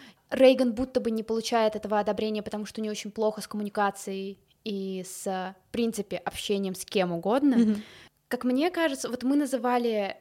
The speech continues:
Speaker 1: Туку и Берти неидеальными миллениалками, и вот примерно в эту же группу наверняка входит Рейган. У неё есть проблемы с, э, дейтингом, у неё есть проблемы с, э,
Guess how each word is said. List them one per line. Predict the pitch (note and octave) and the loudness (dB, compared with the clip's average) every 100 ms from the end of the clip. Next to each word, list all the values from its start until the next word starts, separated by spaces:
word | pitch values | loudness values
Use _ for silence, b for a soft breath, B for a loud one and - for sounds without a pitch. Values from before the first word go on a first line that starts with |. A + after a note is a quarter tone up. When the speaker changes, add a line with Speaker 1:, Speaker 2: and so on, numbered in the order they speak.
| _ | _
Speaker 1:
Туку | C4 B3+ | -8 -4
и | A#3 | -4
Берти | F#3 A3+ G#3+ - | 0 2 2 0
неидеальными | G3 G3 G3+ G#3+ G3+ G3 | -4 -4 0 2 2 -2
миллениалками, | F#3+ F#3+ F#3+ G3+ D4+ G4 C4 G3+ F#3+ B B A#3 | -4 -6 -4 -2 -2 -2 -4 -6 -8 B B -4
и | |
вот | A#3 C4 - - | 0 0 -2 -4
примерно | C4 D4+ E4+ | 0 2 2
в | C#4 | 2
эту | C#4 C#4 | 2 0
же | G3+ | -4
группу | G3 G#3+ D#4+ F#4 C#4+ | -4 -2 -4 -2 -4
наверняка | A3+ G3 G#3+ B3+ | -2 -4 0 0
входит | C4 A3+ G#3 G#3+ | 0 -2 -2 -4
Рейган. | G3+ F3+ F3 G3 - b | -4 -4 -6 -10 -16 b
У | F#3+ | -6
неё | G#3 | -4
есть | B3 C4+ | -4 -4
проблемы | C4+ A3 B3+ B3 | -4 -2 -2 -2
с, | A#3+ - A#3 | -6 -6 -2
э, | A3 G#3+ - - | 0 -2 -4 -12
дейтингом, | G3 G3 G3 G3+ F#3 F#3 F#3 - | -4 -4 -4 -8 -6 -6 -6 -6
у | |
неё | G#3+ G#3+ | -4 -2
есть | A#3+ B3 | -4 -4
проблемы | A3 G3 A3 A3 G3+ | -6 -4 -4 -4 -6
с, | - - | -10 -8
э, | G#3 G3 F#3+ F#3 | -4 -2 -4 -6